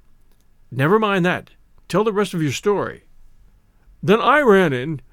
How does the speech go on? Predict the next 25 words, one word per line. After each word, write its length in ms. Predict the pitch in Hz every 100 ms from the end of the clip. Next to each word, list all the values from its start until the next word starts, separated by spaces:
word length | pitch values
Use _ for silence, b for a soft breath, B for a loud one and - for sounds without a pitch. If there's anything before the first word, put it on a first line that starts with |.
| -
grabbed 280 | 143 220 175
one 100 | 240
of 60 | 208
the 80 |
big 320 | 147 277 220 -
candelabra 600 | 254 240 226 240 202 180
from 140 | 190
the 60 | 160
table, 560 | - 262 156 - - b b b
and 220 | 139 151
went 220 | 247 190
for 80 | -
the 100 | 175
nearest 320 | 214 233 202
man. 400 | 208 247 170 98 - _ _ _ _ _ _
They 80 | 156
were 120 | 214
about 300 | 220 240 294
to 80 | 294
begin 380 | 233 175 131 262
on 100 | 254
the 140 | 202 -
chimney 340 | - 294 196
breast 400 | 131 151 135 170
there. 520 | 220 220 104 - -